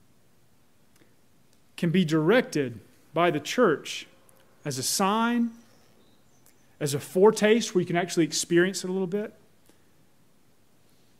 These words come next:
and as a symbol of the fullness of God's kingdom, where the Tower of Babel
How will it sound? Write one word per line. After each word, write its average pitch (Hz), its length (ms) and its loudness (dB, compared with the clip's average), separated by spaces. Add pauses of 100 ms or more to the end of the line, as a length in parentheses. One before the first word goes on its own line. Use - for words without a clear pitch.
(260)
and 185 140 0
as 151 100 -2
a 147 60 0
symbol 147 580 0 (1700)
of 160 120 -4
the 160 80 0
fullness 202 400 0
of 156 80 -4
God's 165 240 2
kingdom, 127 460 -4 (1400)
where 165 100 -2
the 151 60 0
Tower 208 360 4
of 127 140 0
Babel 165 560 2